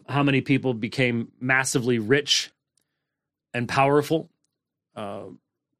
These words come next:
by promoting these, uh, these vaccines and the things that they do. Um, worldview matters. And right now we see an entire culture,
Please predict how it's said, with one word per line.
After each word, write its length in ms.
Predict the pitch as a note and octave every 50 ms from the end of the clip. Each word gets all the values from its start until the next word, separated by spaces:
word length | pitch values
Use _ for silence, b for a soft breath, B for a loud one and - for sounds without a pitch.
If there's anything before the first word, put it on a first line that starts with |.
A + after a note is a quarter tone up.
| _ C#3+
by 320 | A#2+ G#2+ C#3 B2+ A#2+ A#2+
promoting 720 | - - C#3+ C3 B2+ C3 C3 C3 C#3 C3+ C3+ C3+ - - -
these, 480 | A2 A#2+ B2 B2+ A#2+ A2+ A2 - - C3+
uh, 280 | B2 A#2 A2+ A2 A2 G#2 G2 - _ _ _ _ -
these 220 | - B2+ B2 A2
vaccines 540 | A2+ C3+ B2+ A#2 - - C#3+ C3+ C#3 C#3+ A#2+
and 100 | A#2 A2+
the 40 | A2
things 280 | G2+ C3+ B2+ B2 A#2 -
that 80 | A2
they 140 | G2+ A2+ A2
do. 240 | G2+ A#2 C3 D3 C#3 _ _ _ _ _ _ _ _ _ _ _ _ _ _ _ _ _ -
Um, 500 | D#3 D#3+ D#3 D3+ C#3+ C#3 C3 A#2 A2+ - _ _ _ _ _ _ _ _ _ _ _ _ _ _ _ _ _ _ _ _ _ _ _ _ _ _ _ _ _ _ _ _ _ _ _ _ _ _ _ _ _ _ _ _ _ _ _ _ - C#3+ - - _ _ _ _ _ - C#3+
worldview 440 | B2+ D#3 F3 G#3 G3+ D3+ F#3+ F#3
matters. 460 | F3 F3 F#3+ G3 D3 - - - - _ _ _ _ _ _ _ _ _ _ _ _ _ _ _ _ _ _ _ _ _ _ _ _ _ _ _ _ _ _ _ -
And 320 | C#3+ C#3+ C#3+ C#3+ C#3+ C#3 C3
right 200 | C#3 D#3 F#3 F3+
now 280 | D3+ C#3 C#3 D3+ E3+
we 240 | E3+ C3 C3+ D3+ E3+
see 560 | - - - D#3 C#3+ C#3 C#3 D3 D#3+ E3 - _ _ _ _ _ _ _ -
an 120 | C#3+ C#3 C3
entire 460 | B2+ B2+ A#2 - - C3+ C#3 D#3 E3
culture, 540 | C#3 D#3 D3 E3+ D#3+ - - - - -